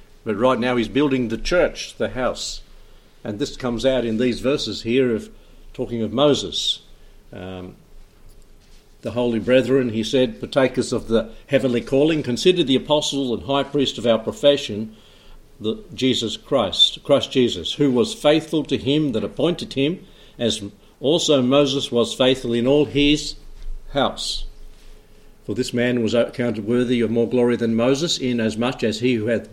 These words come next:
built the house hath more honour than the house. For every house is built by some man, but he that buildeth all things is God."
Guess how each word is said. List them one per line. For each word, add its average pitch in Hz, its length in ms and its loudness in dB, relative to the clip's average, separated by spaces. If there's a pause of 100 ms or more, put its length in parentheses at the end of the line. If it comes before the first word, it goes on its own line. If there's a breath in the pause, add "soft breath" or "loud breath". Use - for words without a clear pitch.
(140)
built 143 320 0 (360 loud breath)
the 113 160 0
house 127 400 -2
hath 117 220 -2
more 120 280 -2
honour 131 260 0
than 117 520 -2
the 107 160 -2
house. 123 520 -4 (640 soft breath)
For 107 120 -8
every 123 360 2
house 120 300 2
is 98 140 0
built 123 260 2
by 113 160 2
some 147 380 0
man, 120 300 2
but 107 180 0
he 139 140 0
that 107 200 0
buildeth 117 300 2
all 143 200 4
things 110 360 0
is 110 160 2
God." 139 420 2